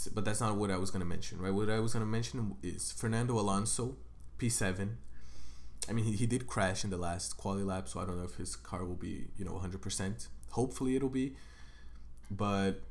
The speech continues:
you know, great stuff from him. And, and then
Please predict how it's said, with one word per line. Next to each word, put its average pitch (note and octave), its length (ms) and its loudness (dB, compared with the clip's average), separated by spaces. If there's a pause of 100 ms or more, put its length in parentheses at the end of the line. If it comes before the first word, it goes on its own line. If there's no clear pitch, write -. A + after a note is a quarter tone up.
(200)
you A2+ 120 2
know, G2+ 100 0
great G2+ 280 -2
stuff - 240 -2
from F2+ 140 -2
him. G2 260 0 (1200)
And, G#2 400 0 (720)
and F2 240 -2
then A2+ 420 0